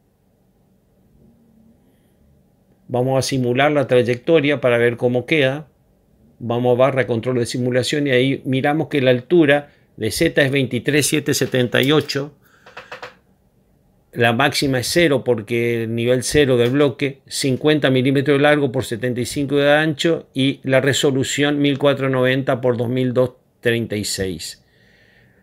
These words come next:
La altura de la cara inferior del bloque es menos treinta. Ahí ponemos resolución de la simulación, máximo detalle y cortamos en varios pasos para que sea más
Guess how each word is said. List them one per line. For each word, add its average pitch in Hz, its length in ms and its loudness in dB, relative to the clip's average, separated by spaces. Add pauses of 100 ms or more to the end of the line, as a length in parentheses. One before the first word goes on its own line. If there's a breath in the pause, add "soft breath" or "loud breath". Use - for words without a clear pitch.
(1300 soft breath)
La 113 160 -4
altura 135 380 2
de 131 160 6
la 123 120 4
cara 135 260 2
inferior 131 380 0
del 139 140 2
bloque 147 340 0
es 117 100 -4
menos 139 420 0
treinta. 107 580 -4 (1700)
Ahí 117 140 -2
ponemos 127 600 -2 (540)
resolución 120 640 -2
de 135 60 0
la 123 100 0
simulación, 131 720 0
máximo 127 500 0
detalle 139 600 0 (840 soft breath)
y 120 220 -2
cortamos 135 560 0
en 127 120 0
varios 123 320 2
pasos 147 420 0
para 117 320 -2
que 117 120 -8
sea 131 260 -2
más 117 840 -6